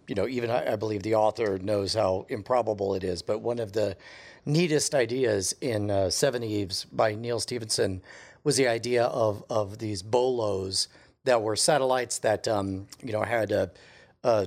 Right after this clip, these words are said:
two heavy ends, and they would rotate end over end in orbit around the planet. So when one end dipped down, it would dip down actually temporarily into the atmosphere. So hypothetically, you could fly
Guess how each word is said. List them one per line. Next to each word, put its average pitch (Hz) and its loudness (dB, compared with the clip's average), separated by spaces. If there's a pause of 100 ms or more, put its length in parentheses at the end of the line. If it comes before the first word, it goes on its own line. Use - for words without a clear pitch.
two 147 2
heavy 123 -2
ends, 107 -4
and 107 -2
they 117 2
would 113 0
rotate 143 2 (340)
end 160 2
over 127 2
end 113 -4 (100)
in 131 -2
orbit 127 0
around 120 -2 (440)
the - 0
planet. 139 2
So 120 2 (460)
when 127 2
one 147 4
end 131 -4 (200)
dipped 135 0
down, 123 2
it 117 -6
would 104 -6
dip 160 -4
down 135 0 (400)
actually 117 0
temporarily 131 0
into 175 -4
the 123 0
atmosphere. 101 -4 (300)
So - 0
hypothetically, 123 0
you 123 -6
could 117 -4
fly 147 0